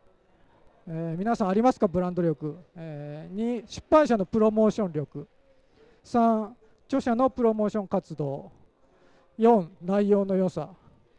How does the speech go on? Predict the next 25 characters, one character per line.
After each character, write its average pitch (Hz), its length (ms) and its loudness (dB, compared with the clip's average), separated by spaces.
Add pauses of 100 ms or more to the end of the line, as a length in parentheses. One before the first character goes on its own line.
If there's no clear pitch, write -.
(800)
え 202 580 0
ー、 - 80 -8
こ 269 180 6
う 285 60 8
い 285 180 8
う、 262 40 2
ま 277 140 4
あ、 226 40 6
四 220 140 6
つ 311 160 -6
の 285 80 4
要 226 220 8
因 220 180 -2
が 220 160 4
考 214 260 -2
え 220 60 4
ら 214 140 4
れ 214 120 6
る 180 100 2
ん 147 40 -12
で 147 80 -4
す - 100 -10
け 165 120 -4
ど 170 80 -4
も、 190 320 -4